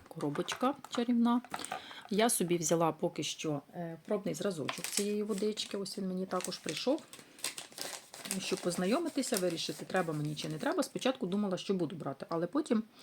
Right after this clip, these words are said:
е, подивилася у дівчаток їхні відгуки, що це, ну, доволі таки аромат, м, серйозний такий, не, не легкий, не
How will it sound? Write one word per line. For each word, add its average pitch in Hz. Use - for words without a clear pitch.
е, 185
подивилася 175
у 151
дівчаток -
їхні 180
відгуки, 262
що -
це, 151
ну, 175
доволі 147
таки 156
аромат, 160
м, 147
серйозний 254
такий, 196
не, 165
не 165
легкий, 196
не 170